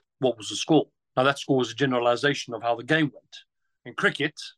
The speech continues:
if you're a bowler, you get asked how many wickets you took or what your average was. Or as a batter, you get asked how many runs. It's very individual. Yeah, and it, yes, it is a team sport, but you, you, you play for, you are actually playing for yourself, and that's where that pressure comes in, H.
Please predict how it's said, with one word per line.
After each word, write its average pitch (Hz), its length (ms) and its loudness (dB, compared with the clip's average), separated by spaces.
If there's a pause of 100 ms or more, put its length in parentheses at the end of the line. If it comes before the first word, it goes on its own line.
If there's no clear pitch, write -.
(180)
if 151 100 -14
you're 127 120 -2
a 165 280 4
bowler, 127 220 0
you 143 120 -6
get 131 140 -4
asked 135 260 -4
how 131 60 -10
many 120 160 -10
wickets 175 300 -4
you 107 80 -18
took 170 240 -6 (500)
or 123 120 2
what 117 220 0
your 117 120 4
average 160 360 4
was. - 360 -2 (320)
Or 131 100 -6
as 120 120 -8
a 120 60 -4
batter, 139 480 0
you 127 120 -8
get 127 140 -2
asked 123 180 -4
how 135 100 -2
many 120 180 -6
runs. 117 380 -2
It's - 120 -16
very 180 380 0
individual. 151 600 -6 (720)
Yeah, 120 260 0
and 143 140 -2
it, 123 100 -8
yes, 185 220 0
it 170 100 0
is 147 100 -2
a - 60 -18
team 143 220 -2
sport, - 500 -2 (1000)
but 120 120 -14
you, 131 80 -8
you, 139 220 -6
you 139 120 0
play - 200 2
for, 147 140 0
you 143 180 6
are 180 100 6
actually 170 320 2
playing 165 220 -6
for 151 100 -12
yourself, 131 420 -2
and 127 80 -8
that's 170 160 0
where 170 100 -6
that 147 120 -2
pressure 185 260 -4
comes 135 280 -8
in, 113 80 -16
H. 104 320 -6